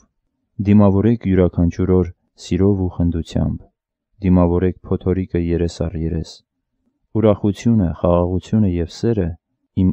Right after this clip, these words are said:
ամենամեծ պարգևներն են։ Ես կամենում եմ, որ դուք այս պահին ու այսուհետ զգաք պաշտպանվածության ու ապահովության հրճվանքը։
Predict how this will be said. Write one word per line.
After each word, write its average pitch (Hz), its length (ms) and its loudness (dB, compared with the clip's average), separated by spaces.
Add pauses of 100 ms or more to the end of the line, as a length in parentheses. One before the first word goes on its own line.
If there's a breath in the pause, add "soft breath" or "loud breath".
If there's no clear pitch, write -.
ամենամեծ 85 640 0
պարգևներն 82 720 -4
են։ - 160 -12 (640)
Ես 92 180 0
կամենում 92 500 6
եմ, 95 160 4
որ 87 180 0
դուք 87 200 -6
այս 87 200 0
պահին 90 460 2
ու 95 200 -2
այսուհետ 92 540 -2 (400)
զգաք 101 400 0
պաշտպանվածության 87 1040 0 (120)
ու 98 220 -4
ապահովության 85 840 -2
հրճվանքը։ 82 680 -6